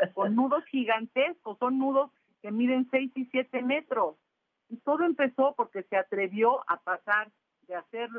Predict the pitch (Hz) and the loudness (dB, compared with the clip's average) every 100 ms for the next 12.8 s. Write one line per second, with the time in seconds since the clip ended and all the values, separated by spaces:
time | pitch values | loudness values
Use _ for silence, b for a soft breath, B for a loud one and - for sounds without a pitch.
0 | - 180 214 226 240 - 202 208 214 226 | -12 -2 2 2 2 -2 -8 -8 -6 -6
1 | 226 180 214 208 - 208 214 220 - 220 | -4 -4 -4 -8 0 2 2 -4 -8 -6
2 | 269 262 185 _ _ _ _ _ _ 180 | -6 -6 -10 _ _ _ _ _ _ 2
3 | 170 175 B B 190 208 - 294 370 349 | 4 2 B B -6 -2 2 2 2 0
4 | 269 294 285 226 226 247 247 202 180 156 | 0 2 2 2 2 0 0 0 0 -2
5 | 175 160 156 208 233 233 - 160 165 185 | -2 -2 2 2 2 0 0 2 2 2
6 | 220 - 165 196 190 190 190 196 196 165 | 0 0 0 0 0 2 4 4 2 -2
7 | 151 175 202 b b b 220 208 208 196 | -2 0 0 b b b 0 4 4 2
8 | 202 240 247 277 269 208 180 170 180 180 | 2 2 2 2 2 2 2 2 0 2
9 | 214 226 277 226 - - 220 220 185 196 | 0 0 -2 -2 -4 -2 0 0 0 0
10 | 220 262 254 208 226 277 185 135 135 131 | 0 2 2 0 -2 0 -2 -2 -2 0
11 | 151 226 190 202 196 214 185 - - 190 | 2 2 2 0 2 4 2 2 0 2
12 | 214 214 165 170 185 - 139 113 | 2 2 2 2 -2 -4 -6 -6